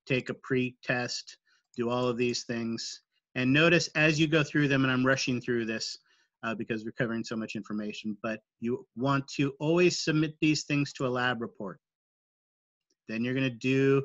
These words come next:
uh, the activities, drag your, drag your twenty molecular weight cutoff, uh, to that. Then next, it's gonna have you dispense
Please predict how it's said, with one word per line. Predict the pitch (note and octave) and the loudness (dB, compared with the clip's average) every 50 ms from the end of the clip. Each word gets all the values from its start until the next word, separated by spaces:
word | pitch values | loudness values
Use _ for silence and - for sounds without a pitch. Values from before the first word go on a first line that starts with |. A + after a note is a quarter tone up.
| - - - _ _ - | -2 -10 -20 _ _ -2
uh, | B2+ C3 C3 B2+ | 0 2 2 4
the | C3+ C3+ | 4 2
activities, | C3 C3 - - D3 C#3+ B2+ C3 B2 G#2+ F2+ - - - - - | 2 0 0 0 2 2 2 2 0 0 -2 -4 -10 -14 -14 -10
drag | G#2+ G#2 A2+ A2+ - - | -8 -6 -6 -6 -6 -6
your, | A#2+ A#2+ A#2+ - | -6 -6 -6 -8
drag | C3+ A#2+ A#2 B2 A#2+ A#2 | -8 -6 -4 -4 -4 -4
your | A#2+ A#2 - _ | -6 -6 -8 _
twenty | - - - - B2+ B2+ C3+ C3+ C3+ | -16 -14 -8 -4 -2 0 0 0 0
molecular | C3+ B2 A#2+ A#2+ A#2+ A#2 A#2+ B2+ C3 B2+ - D3 C3+ B2+ | 0 0 -2 -2 -2 -2 0 0 -2 -2 -2 -2 0 2
weight | B2+ C3 B2+ B2+ - - | 2 2 0 0 -4 -6
cutoff, | - - C3+ C3+ C3 B2 A#2+ A2+ G2+ - - - _ _ _ - - - - _ _ | -6 -4 -2 0 0 0 0 -2 -4 -8 -12 -20 _ _ _ -20 -20 -20 -20 _ _
uh, | A2+ G#2+ G#2+ G#2+ - - | -8 -6 -6 -8 -10 -12
to | - - B2+ B2+ B2+ B2+ B2 | -6 -2 2 4 4 4 4
that. | A#2 C3 C3 B2+ A2+ G2+ G2 - | 4 4 2 2 2 -2 -6 -8
Then | A2+ A2 A#2 A#2+ A#2+ | -8 -6 -4 -4 -2
next, | A#2+ B2 C3 B2+ A#2 - - - | -2 0 0 0 -2 -4 -8 -12
it's | G#2 G2 - | -12 -12 -10
gonna | - A2+ A2 A2 | -8 -8 -6 -6
have | A2+ A#2 A#2 A2+ A2 | -4 -4 -4 -4 -4
you | A#2 | -4
dispense | A2+ A2+ A2 - - - - - C#3 C#3 C3+ A#2 A2+ - - - - - | -4 -4 -6 -8 -10 -10 -2 0 2 2 2 0 -2 -6 -8 -10 -10 -12